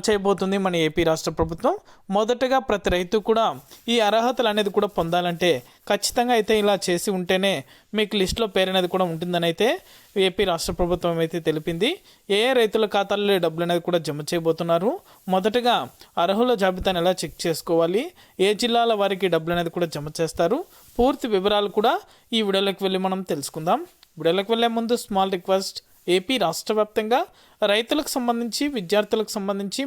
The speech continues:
మహిళలకు సంబంధించి ఎప్పటికప్పుడు అప్‌డేట్ అనేది కూడా మన ఛానల్ ద్వారా తెలుసుకోవాలనుకుంటే వెంటనే కింద రెడ్ కలర్ సబ్స్క్రైబ్ బటన్పై క్లిక్ చేసి మన ఛానల్ని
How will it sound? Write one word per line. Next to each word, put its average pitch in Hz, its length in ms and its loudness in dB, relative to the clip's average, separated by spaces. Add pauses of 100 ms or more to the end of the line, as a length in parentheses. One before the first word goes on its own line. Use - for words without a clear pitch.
మహిళలకు 190 420 0
సంబంధించి 202 440 -4 (600)
ఎప్పటికప్పుడు 285 680 -2
అప్‌డేట్ 190 320 0
అనేది 196 240 0
కూడా 208 120 4 (100)
మన 170 100 -2 (100)
ఛానల్ 208 260 2
ద్వారా 208 180 2 (100)
తెలుసుకోవాలనుకుంటే 175 800 0 (520)
వెంటనే 294 400 0
కింద 233 240 2
రెడ్ 185 200 0
కలర్ 196 280 0
సబ్స్క్రైబ్ 180 480 -4
బటన్పై 180 420 -4
క్లిక్ 143 240 -12
చేసి 160 260 -4 (480)
మన 220 120 0 (100)
ఛానల్ని 254 400 0